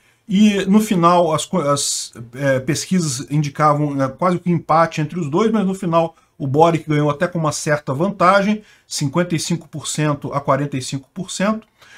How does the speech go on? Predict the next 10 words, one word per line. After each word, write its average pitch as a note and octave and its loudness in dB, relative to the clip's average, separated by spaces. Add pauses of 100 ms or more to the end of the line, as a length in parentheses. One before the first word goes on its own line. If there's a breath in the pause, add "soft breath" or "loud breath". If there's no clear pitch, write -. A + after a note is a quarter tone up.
(160 loud breath)
E, F3+ 0
é, D#3+ 4
muito, F3 2
muita F3 2
gente E3+ 0
atribui D#3+ 0
isso F3+ -2
justamente D3 -2
a, C#3 0
ao, B2 0